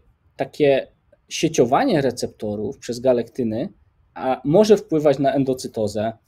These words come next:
tego receptora, czyli na to, jak długo on będzie się znajdował na powierzchni komórki. E, i tutaj widzą Państwo, e, jeszcze nieopublikowane dane, <clears throat> gdzie na zielono takie, e, sygnał zielony to jest, e, sygnał receptora F G F R jeden.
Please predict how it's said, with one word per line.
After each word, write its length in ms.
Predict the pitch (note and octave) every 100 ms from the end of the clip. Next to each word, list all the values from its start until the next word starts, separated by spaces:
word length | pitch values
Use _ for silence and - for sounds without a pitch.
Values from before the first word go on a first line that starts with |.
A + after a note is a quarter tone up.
| _
tego 240 | B2+ B2+
receptora, 580 | A#2+ A#2 C3 C#3+ A#2+ G#2
czyli 340 | - B2+ C4 - _
na 240 | - C#3 F#3+
to, 160 | C#3+
jak 240 | C#3 F3 C3+
długo 300 | F#3 E3 D3
on 140 | C#3+
będzie 200 | D3+ C3+
się 120 | C#3
znajdował 440 | C3 B2 B2+ B2 A#2
na 100 | A2+
powierzchni 420 | A#2 A2+ - A2
komórki. 580 | A#2 A2+ G#2+ - A3+ - _ - - - _ _ _ _
E, 300 | C#3 C#3 C3+ -
i 100 | E3+
tutaj 220 | B3+ A3+
widzą 240 | G3+ G#3+ G3+
Państwo, 640 | G3+ G3+ - F#3 F3+ F3+ D3
e, 320 | D3 C#3+ C#3+
jeszcze 220 | D#3 F3
nieopublikowane 840 | E3+ D#3+ D#3+ D3 D3 C3+ D#3 C#3
dane, 460 | A#2+ E3 F#3+ E3+ D#3+ _ _
<clears throat> 60 | - - - _ _ C3+
gdzie 400 | C3 D3+ D3 -
na 180 | D3+ D3
zielono 460 | D3 D3 A3 E3+
takie, 480 | C#3 B2 C3 A#2+ -
e, 520 | A#2 A#2 A2+ A#2 -
sygnał 400 | - G#3+ F#3+ C3
zielony 420 | B2+ B2 E3+ F#3
to 180 | E3+ D#3
jest, 240 | C#3 C3+ -
e, 280 | A#2 A#2+ -
sygnał 500 | - E3+ D3 C3 B2 C3+
receptora 580 | D3 D3+ - D3 C3+
F 140 | C3 B2+
G 80 | A#2+
F 120 | A2
R 100 | A#2
jeden. 420 | A2+ G#2+ A#2+ A#3